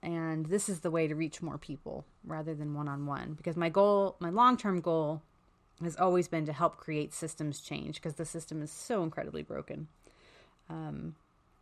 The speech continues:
so I feel like I can reach more people,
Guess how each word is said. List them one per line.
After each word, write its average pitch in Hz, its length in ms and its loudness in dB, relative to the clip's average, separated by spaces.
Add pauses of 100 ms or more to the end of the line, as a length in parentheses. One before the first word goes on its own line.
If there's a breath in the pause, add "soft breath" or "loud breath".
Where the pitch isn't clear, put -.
(1000)
so 160 240 -4
I 151 100 -2
feel 170 180 -2
like 156 100 -2
I 151 80 -2
can 160 180 -4
reach 190 220 -2
more 165 140 0
people, 151 540 -2